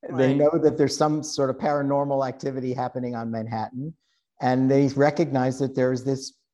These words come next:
Speaker 1: carriage. They don't know that it's being pushed by a ghost, uh, but it's an empty, and it's really his children, uh, are s-,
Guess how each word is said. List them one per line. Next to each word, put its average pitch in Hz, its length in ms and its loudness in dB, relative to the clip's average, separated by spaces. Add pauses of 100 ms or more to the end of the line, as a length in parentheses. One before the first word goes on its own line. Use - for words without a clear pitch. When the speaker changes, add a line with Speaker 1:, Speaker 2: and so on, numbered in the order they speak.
(260)
Speaker 1:
carriage. 196 380 4
They 127 120 -2
don't 135 220 0
know 131 140 0
that 131 160 -2
it's 117 120 -10
being 120 240 -4
pushed - 400 -8
by 113 140 0
a 107 100 -2
ghost, 107 500 -6 (480)
uh, 113 240 2
but 117 200 2
it's 123 180 0
an 123 80 0
empty, 131 360 0
and 135 80 2
it's 135 200 -2
really 180 300 6
his 156 260 0
children, 135 680 -2 (300)
uh, 113 360 -2
are 117 180 -6
s-, - 260 -8